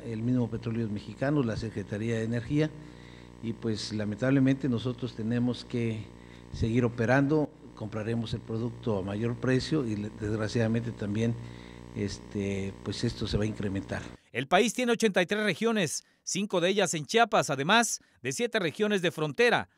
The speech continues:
Speaker 2: donde tendrán precios válidos del uno al diez de enero del dos mil diecisiete, mientras que en el resto será del uno de enero al tres de febrero del mismo año.
Speaker 1: Otra zona que es de Tapachula, otra lo que es Tuxtla Gutiérrez y lo que es fron-,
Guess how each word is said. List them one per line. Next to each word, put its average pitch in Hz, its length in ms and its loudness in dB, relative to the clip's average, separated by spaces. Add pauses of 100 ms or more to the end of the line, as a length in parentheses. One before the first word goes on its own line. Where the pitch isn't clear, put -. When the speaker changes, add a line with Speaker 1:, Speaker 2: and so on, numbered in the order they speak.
(140)
Speaker 2:
donde 208 280 4
tendrán 180 420 2
precios 202 360 2
válidos 202 420 6
del 151 160 6
uno 214 400 4
al 143 160 4
diez 180 200 6
de 175 80 4
enero 208 300 6
del 165 140 4
dos 139 120 4
mil 185 140 2
diecisiete, 226 720 4 (220)
mientras 214 340 2
que - 80 0
en 175 60 2
el 160 100 0
resto 208 320 2
será 170 240 4
del 185 140 4
uno 208 180 2
de 156 80 2
enero 208 240 4
al 190 120 6
tres 202 180 -2
de 196 80 2
febrero 180 380 2
del 139 140 0
mismo 143 300 0
año. 185 360 4 (200)
Speaker 1:
Otra 123 300 2
zona 117 280 0
que 120 80 0
es 117 80 -2
de 117 80 0
Tapachula, 139 840 4
otra 117 300 -4
lo 101 220 -4
que 117 140 -2
es - 340 -6
Tuxtla 127 300 0
Gutiérrez 143 600 2
y 113 100 2
lo 104 160 -2
que 117 180 2
es 123 160 0
fron-, 107 220 -2